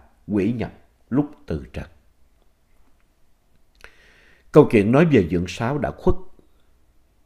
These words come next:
Con xin kể thêm về chuyện của người Dượng Sáu mà tối qua con được nghe mẹ kể lại. Lúc mà bệnh viện chưa trả về,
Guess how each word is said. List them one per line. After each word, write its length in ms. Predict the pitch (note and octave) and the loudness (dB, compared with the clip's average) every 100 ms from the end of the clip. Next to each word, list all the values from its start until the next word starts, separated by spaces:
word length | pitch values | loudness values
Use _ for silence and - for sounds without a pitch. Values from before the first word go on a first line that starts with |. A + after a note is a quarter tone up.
| _ _ _ - _ _ - | _ _ _ -20 _ _ 4
Con 120 | G3 | 4
xin 220 | F3+ F3 D#3 | 4 -2 2
kể 160 | C3 F3 | 2 2
thêm 200 | F3+ D3+ | 0 0
về 180 | G#2+ - | -4 -4
chuyện 160 | G2 F#2 | -8 -6
của 100 | D#3 | -6
người 220 | G#2 F2 | -4 -4
Dượng 140 | E2 | -6
Sáu 280 | F#2+ C3 D#3+ | -6 -4 -4
mà 260 | D3+ F2+ D2 - | -2 -4 -6 -4
tối 100 | D3 | -4
qua 260 | C3 A#2+ | -2 -2
con 180 | G#2+ A2 | -2 -4
được 300 | F2 - _ _ _ - | -6 -10 _ _ _ -4
nghe 260 | D3 C3+ | 0 0
mẹ 240 | G#2 D2+ D2 | -2 -6 -8
kể 220 | - F2 | -8 -6
lại. 240 | E2+ - - _ _ _ _ _ _ _ _ _ _ _ _ _ _ _ - _ - - - _ _ _ _ - | -8 -14 -20 _ _ _ _ _ _ _ _ _ _ _ _ _ _ _ -20 _ -20 -20 -20 _ _ _ _ 0
Lúc 180 | G#3+ D#4 D#4+ | 4 4 4
mà 320 | D3 B2 A2+ | 2 4 4
bệnh 280 | A2+ A#2+ C3 | 6 4 4
viện 260 | A2 A2 C#3 - | 0 0 0 0
chưa 200 | F3 E3+ | 2 2
trả 160 | - C3 | 0 -2
về, 440 | D3+ G2 F2 D2 | 0 0 0 -4